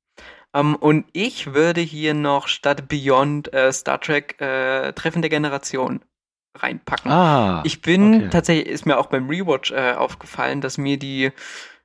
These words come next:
Speaker 1: äh, Filme mit der Originalcrew wesentlich mehr gefallen als die von der T N G Crew. Ich finde zum Beispiel der erste Kontakt, den finde ich auch nicht schlecht, aber irgendwie hat er mich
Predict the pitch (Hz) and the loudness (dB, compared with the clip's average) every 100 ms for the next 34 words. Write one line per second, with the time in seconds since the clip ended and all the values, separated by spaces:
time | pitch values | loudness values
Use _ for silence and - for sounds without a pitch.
0 | _ _ - 131 - 175 185 156 131 151 | _ _ -4 -4 -2 0 2 2 2 0
1 | 147 135 151 - - 170 147 208 320 311 | -2 2 0 0 -4 -2 0 0 2 0
2 | 220 160 170 160 - 147 139 135 131 - | -2 0 0 -2 -2 -2 -2 -2 -4 -4
3 | 143 135 139 131 127 123 123 123 127 - | -10 -6 -6 -2 0 0 0 -4 -8 -16
4 | _ - 151 139 123 123 123 120 - - | _ -10 -6 -4 -6 -6 -8 -10 -12 -12
5 | 120 - - - - - - - _ - | -10 -10 -14 -18 -20 -20 -20 -20 _ -4
6 | 156 147 135 131 131 147 - - 131 - | -2 0 -2 0 2 2 -2 -10 -10 -4
7 | 196 - 147 135 165 165 147 - 139 139 | -4 -2 -4 -2 0 0 0 2 0 0
8 | 123 - 185 220 - - 147 160 170 160 | -6 -2 -2 -2 -4 -6 -4 -2 -4 -4
9 | 160 160 147 156 160 156 - | -4 -4 -4 -4 -4 -4 -10